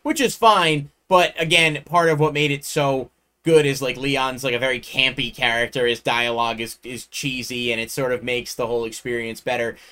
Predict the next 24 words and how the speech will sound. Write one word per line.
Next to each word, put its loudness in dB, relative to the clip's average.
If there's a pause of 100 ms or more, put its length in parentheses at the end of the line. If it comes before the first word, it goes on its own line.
(180)
Uh, -2
I -2
don't -2
want -4
them -6
to -6
make -6
him, -4
like, -6
an -6
uber -6
serious -8
character -6
or -10
anything -10
like -10
he -16
was -8
in -10
Resident -10
Evil -12
two -12
Remake, -2
but 0